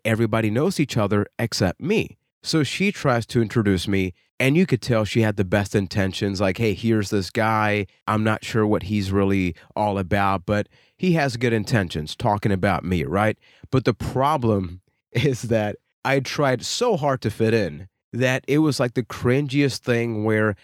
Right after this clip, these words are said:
I was saying jokes that I really wouldn't say. I was asking questions that usually people would not ask.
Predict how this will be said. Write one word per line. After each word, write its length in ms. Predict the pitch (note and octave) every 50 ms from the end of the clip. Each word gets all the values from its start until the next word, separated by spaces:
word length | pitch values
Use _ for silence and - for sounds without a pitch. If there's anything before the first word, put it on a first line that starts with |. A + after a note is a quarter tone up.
| _ _ _ _ _
I 120 | - A#2 A#2+
was 180 | A#2+ B2 A2
saying 380 | - - - C#3 C3 C3+ C3 A2+
jokes 340 | - C3 A#2+ A#2+ A2+ - -
that 120 | A#2 G#2+
I 40 | G#2+
really 340 | G#2 G2+ G#2 A2+ A#2 A#2+ A#2+
wouldn't 320 | A2+ A2+ A#2+ G#2 A#2+ A2+
say. 580 | - - - A2+ G#2+ G#2+ G#2+ G#2 G2+ G#2 G2+ - _ - - _ _ -
I 120 | G#2 A2+
was 320 | A#2+ B2 B2 A2+ G2+ - - - -
asking 440 | G#2 A2+ B2 A#2+ - - C3+ B2
questions 680 | A2+ - - A2+ A2 A2+ G#2+ - - - A2+ G#2+ G#2+ F#2+
that 140 | G#2+ G2+ G2
usually 440 | G#2+ A2+ A2+ - - A#2+ A2 G#2+ G2+
people 320 | - - A#2 G#2 - G#2
would 140 | G2 G2 F#2
not 220 | G2+ G2 F#2+ - -
ask. 500 | F#2+ G2 G2 G2 F#2+ F#2 - - -